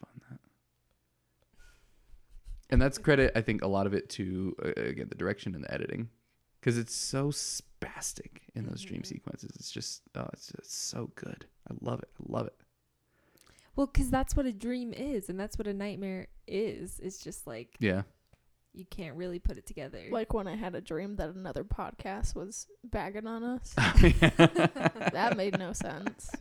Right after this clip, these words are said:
Speaker 2: <laughs>
Speaker 1: Um, yeah. Freaking fantastic. Um,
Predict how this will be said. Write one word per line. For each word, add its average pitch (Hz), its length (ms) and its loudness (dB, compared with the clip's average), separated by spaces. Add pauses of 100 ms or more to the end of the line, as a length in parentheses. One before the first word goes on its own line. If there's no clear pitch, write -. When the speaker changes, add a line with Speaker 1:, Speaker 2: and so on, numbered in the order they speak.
(280)
Speaker 2:
<laughs> 233 80 -8 (1160)
Speaker 1:
Um, 101 720 2 (360)
yeah. 127 240 -4 (1700)
Freaking 113 440 -10
fantastic. 117 800 -12 (400)
Um, 110 480 2